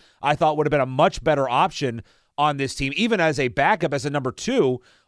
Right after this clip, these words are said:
on this team, th-, than what they have. And I, I, I still think that I'm right, um, in that assessment. But I know that some people think that Mason got a raw deal.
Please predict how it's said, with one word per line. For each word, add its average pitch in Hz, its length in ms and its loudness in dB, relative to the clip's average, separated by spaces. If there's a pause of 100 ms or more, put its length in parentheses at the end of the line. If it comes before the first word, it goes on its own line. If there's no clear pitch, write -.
on 147 180 2
this 143 180 -4
team, 135 340 -4 (380)
th-, 151 160 -6
than 143 220 -2
what 139 180 0
they 120 160 -2
have. 120 440 0 (320)
And 123 540 -6
I, 123 140 -6
I, 120 220 -4 (240)
I - 20 -2
still 151 260 0
think 139 220 -6
that 131 120 -4
I'm 117 280 -2
right, 147 280 2 (440)
um, 110 420 -4 (160)
in 131 200 -6
that 143 120 4
assessment. 143 600 -2
But 151 280 2 (880)
I 185 140 2
know 214 220 4
that 208 120 0
some 190 200 0
people 175 180 0
think 165 220 -2
that 156 80 -10
Mason 151 400 -4
got 143 360 2
a 143 120 -4
raw 135 260 2
deal. 139 460 0